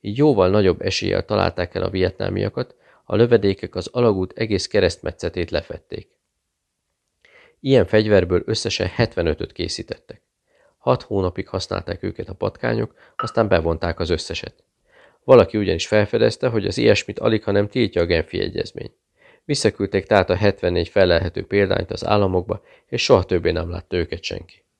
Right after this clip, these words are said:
Az alagút patkányoknak volt egy rövid, egyszerű imájuk. „Ha golyót kell kapnom, legyen. Ha leszúrnak, az pech. De kérlek, uram, add, hogy soha ne temessen be elevenen a föld.”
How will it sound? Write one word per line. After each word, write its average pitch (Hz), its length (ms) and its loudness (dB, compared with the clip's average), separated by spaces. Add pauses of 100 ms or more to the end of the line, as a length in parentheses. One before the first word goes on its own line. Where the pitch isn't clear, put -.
(600)
Az 92 140 -4
alagút 127 420 6
patkányoknak 110 640 0
volt 170 180 0
egy 85 160 0
rövid, 104 380 2
egyszerű 92 380 0
imájuk. - 640 -8 (680)
„Ha 90 140 -6
golyót 107 380 4
kell 107 160 2
kapnom, 95 500 -2
legyen. 78 400 -2 (640)
Ha - 180 -6
leszúrnak, 107 760 0
az - 120 -10
pech. - 260 -10 (640)
De - 160 -8
kérlek, 92 440 2
uram, 87 340 -4
add, 107 240 -2
hogy 90 100 -8
soha 101 340 -2
ne 87 140 -2
temessen 82 520 -4
be 82 120 0
elevenen 76 520 -4
a 73 60 -12
föld.” - 320 -12